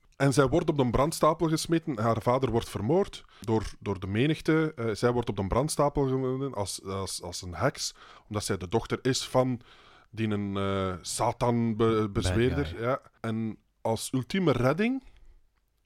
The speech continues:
Speaker 1: ze-, gaat zij op de brandstapel een portaal openen naar de hel.
Speaker 2: Mhm.
Speaker 1: En zij stapt daardoor. Waardoor dat zij eigenlijk een levende ziel is,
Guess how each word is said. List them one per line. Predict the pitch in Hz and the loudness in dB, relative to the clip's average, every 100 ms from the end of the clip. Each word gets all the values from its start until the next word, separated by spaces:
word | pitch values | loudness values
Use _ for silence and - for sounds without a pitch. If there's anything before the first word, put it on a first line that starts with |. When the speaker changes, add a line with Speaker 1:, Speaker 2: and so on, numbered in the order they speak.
| _ _ _ 90 | _ _ _ -12
Speaker 1:
ze-, | - 110 110 107 104 | -4 0 2 2 2
gaat | 117 143 | 2 2
zij | 143 | 0
op | 131 | 0
de | 117 | -2
brandstapel | 104 135 - 139 139 139 135 - - - | 0 -2 0 -2 0 -2 -4 -8 -20 -18
een | - | 0
portaal | - - 120 131 131 | 2 2 2 2 4
openen | 131 123 123 110 | 2 2 -2 -2
naar | 101 | -4
de | 95 90 | -4 -2
hel. | 127 247 _ _ | -2 -4 _ _
Speaker 2:
Mhm. | - 87 107 - _ _ _ _ | -4 -4 -6 -10 _ _ _ _
Speaker 1:
En | - 113 110 | -6 -4 0
zij | 113 | 0
stapt | 110 - 143 - | 0 0 -2 0
daardoor. | 120 120 98 87 - - _ - _ _ _ | -2 0 -2 -4 -6 -14 _ -20 _ _ _
Waardoor | 110 107 123 127 | -2 0 2 2
dat | 117 | 0
zij | - 175 202 | 0 0 0
eigenlijk | 175 175 170 160 - _ _ _ _ - | 0 0 0 -4 -8 _ _ _ _ -12
een | 113 104 | -6 -2
levende | 117 156 151 123 104 | 0 0 0 -4 -8
ziel | 95 90 143 208 | -8 -6 -6 -4
is, | 214 240 - - | -6 -8 -10 -14